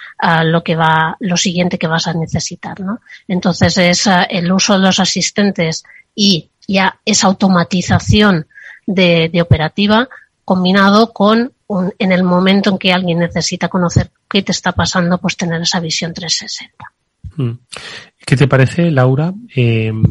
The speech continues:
Speaker 2: especialmente, ¿no? El, el trabajo en nube, ¿no? Como quizás uno de los, de los hitos, ¿no? Que quizás puede caracterizar un poco sobre todo lo que ha dicho,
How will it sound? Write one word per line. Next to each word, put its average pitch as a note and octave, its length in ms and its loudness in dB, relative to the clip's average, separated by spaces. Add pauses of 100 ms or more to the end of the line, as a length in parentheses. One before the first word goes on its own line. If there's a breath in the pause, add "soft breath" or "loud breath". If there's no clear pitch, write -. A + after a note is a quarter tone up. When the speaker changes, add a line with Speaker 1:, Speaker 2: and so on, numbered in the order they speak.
(360)
Speaker 2:
especialmente, A#2 960 0
¿no? D3 180 -2
El, A#2+ 260 0
el G#2+ 120 -2
trabajo A#2+ 400 4
en A2 160 4
nube, C3+ 280 6
¿no? C#3+ 180 2
Como G#2+ 500 0
quizás A2+ 280 0
uno B2+ 200 4
de B2+ 60 6
los, A2+ 340 0 (440 loud breath)
de A#2+ 120 2
los A2 240 0
hitos, A#2 360 -2
¿no? F#3 120 -8
Que B2 140 -6
quizás A2 260 -4
puede A#2 240 0
caracterizar A2 500 0
un C3+ 80 0
poco E3+ 200 -2
sobre C3 180 -2
todo B2 140 -4
lo A2+ 100 -4
que - 80 -8
ha G#2+ 40 -2
dicho, G2 500 -8